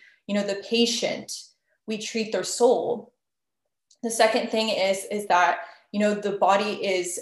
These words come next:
self-regulatory. You know, it can heal itself. It has capabilities. So we don't always wanna jump to pharmaceuticals, right? We wanna try to, like, bring it back to as much of its normal as we can,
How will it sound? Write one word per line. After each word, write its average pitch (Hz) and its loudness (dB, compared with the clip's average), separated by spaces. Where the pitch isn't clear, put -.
self-regulatory. 269 2
You 233 4
know, 277 6
it 214 -2
can 247 6
heal 254 4
itself. 247 4
It 247 4
has 202 -2
capabilities. 208 -4
So 240 2
we 226 0
don't 247 2
always 233 4
wanna 226 -2
jump 208 -2
to 202 -6
pharmaceuticals, 196 -2
right? 190 -2
We 214 -4
wanna 233 4
try 240 4
to, 240 6
like, 202 2
bring 233 4
it 220 0
back 196 -2
to 226 -2
as 208 0
much 202 -2
of 202 -4
its 202 -8
normal 196 0
as 196 -4
we 196 -6
can, 196 -6